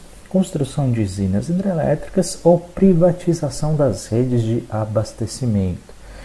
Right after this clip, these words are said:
Pessoal, né, quando a gente, qual que é o grande problema, né, pra evitar o desperdício? É que a água, né, você sabe pra onde a água vai do começo ao fim e que ela não se perca, tá bom?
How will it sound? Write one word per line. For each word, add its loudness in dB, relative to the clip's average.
Pessoal, 0
né, -2
quando 6
a 8
gente, 2
qual 6
que 0
é 4
o 2
grande 2
problema, 2
né, -2
pra 6
evitar 4
o 2
desperdício? -4
É -2
que -12
a 2
água, 2
né, 4
você -2
sabe 2
pra -2
onde 0
a 2
água 0
vai 4
do -2
começo -2
ao 0
fim -2
e -2
que -4
ela 4
não 2
se -10
perca, 0
tá -4
bom? 2